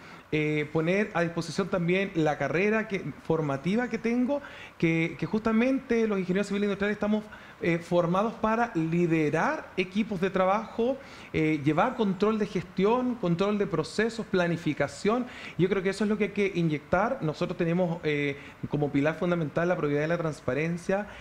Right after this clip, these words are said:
Queremos trabajar a corto plazo en un balance scorecard. ¿Y qué significa esto, vecino? Son herramientas empresariales para, que tiene, por ejemplo, el gerente de una empresa para ver en estado actual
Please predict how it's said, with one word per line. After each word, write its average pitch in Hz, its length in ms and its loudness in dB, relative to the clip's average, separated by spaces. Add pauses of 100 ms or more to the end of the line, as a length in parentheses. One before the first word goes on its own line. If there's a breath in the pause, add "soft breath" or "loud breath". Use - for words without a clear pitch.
(120 loud breath)
Queremos 185 500 2
trabajar 170 680 0
a 147 140 0
corto 175 300 -2
plazo 175 520 0
en 151 80 -2
un 151 80 -2
balance 170 300 0
scorecard. 196 640 0 (120)
¿Y 139 80 -2
qué 180 180 -2
significa 185 440 0
esto, 190 160 -4
vecino? 214 400 0 (300 loud breath)
Son 180 140 2
herramientas 196 680 2
empresariales 180 640 0
para, 202 340 2 (180 loud breath)
que 165 120 2
tiene, 202 160 4
por 202 100 2
ejemplo, 190 400 2
el 147 80 0
gerente 196 320 0
de 214 40 4
una 208 100 4
empresa 226 440 0
para 175 160 4
ver 170 280 2 (320 loud breath)
en 151 100 2
estado 190 580 2 (440)
actual 147 580 0